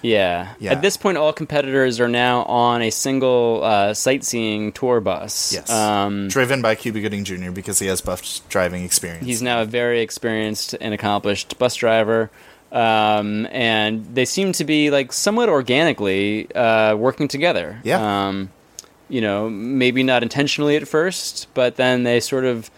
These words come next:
Speaker 1: you know, decide at some point, uh, during this pursuit of the hot air balloon that – you know, it's in their best interest if they stop competing and start,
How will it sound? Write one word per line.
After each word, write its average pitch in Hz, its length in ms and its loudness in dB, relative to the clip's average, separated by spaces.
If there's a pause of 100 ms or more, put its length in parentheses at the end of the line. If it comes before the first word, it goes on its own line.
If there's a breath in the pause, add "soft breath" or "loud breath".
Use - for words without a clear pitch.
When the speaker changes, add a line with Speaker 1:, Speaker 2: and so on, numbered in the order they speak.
(260 loud breath)
Speaker 1:
you 120 100 -2
know, 107 40 0
decide 123 300 2
at 113 80 0
some 139 180 2
point, 117 400 0
uh, 107 720 2
during 113 240 -2
this 107 100 -2
pursuit 127 480 -2
of 113 80 -4
the 107 80 -2
hot 110 160 0
air 127 120 4
balloon 113 260 -2
that – 110 180 2 (380 loud breath)
you 135 80 0
know, 107 140 4
it's 101 100 -6
in 135 60 -2
their 127 100 2
best 113 220 0
interest 120 500 0
if 107 120 -2
they 110 400 2
stop - 340 0
competing 110 680 -2
and 107 380 -4
start, 110 360 0